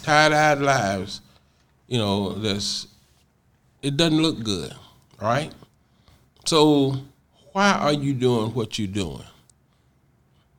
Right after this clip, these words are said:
You know, uh, a, a lot of people, uh, I've seen parents,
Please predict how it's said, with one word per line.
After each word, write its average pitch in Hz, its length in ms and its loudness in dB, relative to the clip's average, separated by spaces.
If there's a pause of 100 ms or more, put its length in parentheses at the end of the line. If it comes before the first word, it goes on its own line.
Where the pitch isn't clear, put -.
(640)
You 107 120 -8
know, 87 320 -12
uh, 101 580 -6 (100)
a, 98 60 -8
a - 20 -4
lot 117 300 2
of 135 80 -6
people, 127 720 -2 (600)
uh, 101 320 0 (160)
I've 156 180 4
seen 175 200 4
parents, 156 560 -2